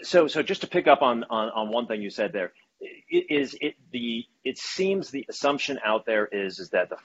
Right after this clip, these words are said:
financial system, um, and the systemic financial institutions in particular,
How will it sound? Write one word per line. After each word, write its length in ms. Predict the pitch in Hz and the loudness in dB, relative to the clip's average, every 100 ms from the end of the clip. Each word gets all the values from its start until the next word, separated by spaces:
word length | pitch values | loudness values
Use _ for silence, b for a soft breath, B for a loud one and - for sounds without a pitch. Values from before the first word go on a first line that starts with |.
| 92 | 0
financial 480 | 101 127 175 151 | 6 8 8 6
system, 400 | - 117 95 - - _ _ _ - | 2 -2 -4 -8 -16 _ _ _ 2
um, 420 | 101 98 95 95 | 6 8 8 4
and 420 | 117 107 104 101 101 | 4 6 6 6 4
the 60 | 95 | 0
systemic 520 | - - 143 139 127 | -4 4 8 8 6
financial 420 | 110 107 110 104 104 | 2 4 4 2 -2
institutions 640 | - 95 - 110 101 92 | -2 -4 -2 0 -2 -4
in 180 | 117 101 | -4 -4
particular, 680 | - 90 - 131 - 90 71 | -4 -6 4 6 6 2 0